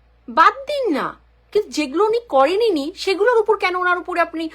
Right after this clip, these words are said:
আহ, খাড়ের ঘা চাপাতে যাচ্ছেন কেন? একজন, আহ, আল জাজিরার সাংবাদিক জুলকার, আহ,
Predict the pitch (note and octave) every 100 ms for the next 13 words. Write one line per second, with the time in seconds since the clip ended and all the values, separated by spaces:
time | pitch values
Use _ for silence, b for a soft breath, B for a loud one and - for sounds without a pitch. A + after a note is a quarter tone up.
0 | B B A#3+ B3 B3+ D4+ D#4+ C#4+ D4 D#4+
1 | C#4+ C#4+ C4+ G#3 G3 B3 B3+ F#4+ G#4+ G#4
2 | G#3 - _ _ _ _ _ _ _ _
3 | _ _ b _ D#4+ D#4+ E4+ A4 - -
4 | - B3 A#3+ _ _ _ _ _ _ _
5 | _ _ _ _ C4+ D#4+ E4 E4 E4+ E4
6 | - - D4+ C#4+ D4 C4 C#4 - _ _
7 | _ _ _ - - B3+ C#4+ C#4 C#4 C4+
8 | - A3+ A3 G#3+ A3+